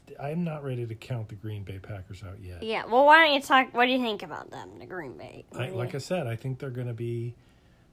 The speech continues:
Speaker 1: still gonna be a force. I think they're gonna still win their division, and I think they'll be a tough out in the playoffs. So
Speaker 2: Yeah.
Speaker 1: yeah, no, I'm, I'm not. I ju-, I, I think it has more to do with Minnesota having a good game than, yeah, Green Bay was shaky, I admit,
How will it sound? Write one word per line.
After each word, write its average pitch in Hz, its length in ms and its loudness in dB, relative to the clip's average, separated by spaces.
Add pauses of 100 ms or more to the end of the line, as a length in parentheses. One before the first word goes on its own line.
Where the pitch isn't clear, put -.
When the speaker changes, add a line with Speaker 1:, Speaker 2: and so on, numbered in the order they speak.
(140)
Speaker 1:
still 139 260 -2
gonna 156 160 -4
be 156 120 -8
a 185 80 -8
force. 147 500 -10 (300)
I 113 40 -12
think 120 200 -8
they're 120 100 -8
gonna 113 180 -8
still 123 300 -8
win 120 180 -6
their 127 120 -6
division, 123 640 -8 (120)
and 104 220 -10
I 101 60 -12
think 110 200 -12
they'll 110 120 -10
be 107 160 -8
a 101 40 -10
tough - 280 -12
out 113 160 -8
in 113 40 -14
the 110 60 -12
playoffs. 123 520 -14
So 101 100 -14 (120)
Speaker 2:
Yeah. 370 360 -10 (380)
Speaker 1:
yeah, 120 180 -6 (180)
no, 110 120 -8
I'm, 139 240 -6
I'm 135 140 -6
not. 147 240 -8 (400)
I 135 120 -8
ju-, 139 200 -10
I, 131 240 -10
I 135 60 -4
think 139 140 -10
it 123 80 -8
has 117 180 -6
more 113 180 -6
to 110 100 -8
do 110 160 -8
with 101 140 -10
Minnesota 107 400 -8
having 101 220 -10
a 101 40 -12
good 98 220 -14
game 90 340 -12
than, 92 200 -14 (300)
yeah, 123 240 -8
Green 131 260 -6
Bay 143 100 -6
was 131 300 -10
shaky, 107 560 -10
I 98 60 -12
admit, 104 380 -14